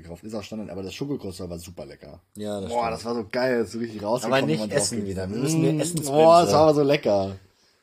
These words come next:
Speaker 1: Boah, wie das, wie die Nougat-Kerne so rausgequollen ist.
Speaker 2: Ich glaub, ab sofort,
Speaker 1: Mm.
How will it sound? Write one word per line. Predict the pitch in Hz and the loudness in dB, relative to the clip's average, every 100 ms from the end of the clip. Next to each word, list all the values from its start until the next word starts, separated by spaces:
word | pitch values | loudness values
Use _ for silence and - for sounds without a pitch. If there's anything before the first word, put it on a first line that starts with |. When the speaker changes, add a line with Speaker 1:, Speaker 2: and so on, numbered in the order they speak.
| _ 113 | _ -12
Speaker 1:
Boah, | 113 107 101 95 92 92 | -6 -4 -2 0 0 -2
wie | 110 | -2
das, | 117 110 | -2 -2
wie | 113 | -4
die | 110 | -4
Nougat-Kerne | 117 123 139 - 110 107 | -2 2 2 2 0 0
so | 104 | 0
rausgequollen | 95 92 110 - 104 - 92 104 107 107 | -2 -2 -4 -4 -8 -10 -6 -4 -4 -6
ist. | 98 | -4
Speaker 2:
Ich | 98 | 4
glaub, | 131 | 4
ab | - 139 | 6 4
sofort, | 147 127 120 123 135 - | 2 6 8 8 4 -8
Speaker 1:
Mm. | 101 | -12